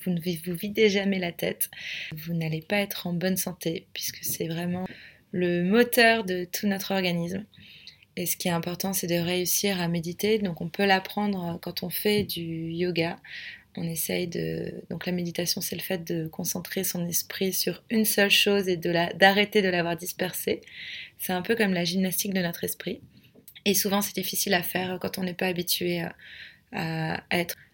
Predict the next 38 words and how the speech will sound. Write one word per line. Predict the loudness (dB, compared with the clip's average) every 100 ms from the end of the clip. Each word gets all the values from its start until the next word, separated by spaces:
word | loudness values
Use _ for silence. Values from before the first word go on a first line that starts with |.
| -6
à | -2
se | 0
vider | 0 2 4
la | 4 6
tête | 4 2
en | 0
étant | 0 0 -2
juste | -2 -4 -2
sur | -2 0
son | 0 0 -2
tapis | -2 -2 0 0
dans | 0
une | 0 0
salle. | 2 2 2 -2 -10 -14 -14 -16 -14 -4
Alors | 0 0 0
que | -4
quand | 0 2 2
vous | 2
êtes | 0 -2
près | -2 0
de | 2
la | 0
mer, | 0 -2 -6 -6
l'océan | -2 0 0 0 0 0
a |
ce | -2 -2
pouvoir | -4 -4 -2 0 0
magique | 0 0 0 0
sur | -2 -2
vous | -2 -2 -4 -6 -14 -14 -16 -8
de | -6
vous | -4 0 2
aider | 4 6
à | 6
vous | 4 0
déconnecter. | 0 0 2 0 -2 -4 -4 -6 _ _ _ -20 -20 _
Et | 0 2
comment ? | 6 6 6 2